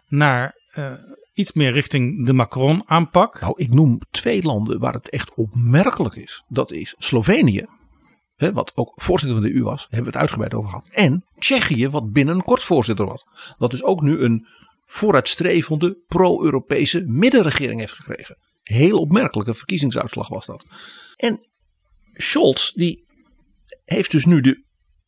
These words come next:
Speaker 2: merkwaardige situatie dat zijn positie een beetje doet denken aan die van Rutte. Want Rutte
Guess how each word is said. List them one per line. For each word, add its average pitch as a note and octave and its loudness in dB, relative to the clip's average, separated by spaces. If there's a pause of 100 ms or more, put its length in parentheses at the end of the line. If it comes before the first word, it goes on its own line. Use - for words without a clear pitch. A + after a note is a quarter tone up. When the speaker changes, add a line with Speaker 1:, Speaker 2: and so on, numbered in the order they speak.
Speaker 2:
merkwaardige D3 0
situatie C#3+ -2
dat F#3 -4
zijn E3+ 0
positie D#3+ 0
een C#3+ -2
beetje G#3 2
doet A#2+ 0
denken B3+ -2
aan C#3 -2
die A#2 -2
van D#2+ -12
Rutte. - -6 (1500)
Want - -4
Rutte - 0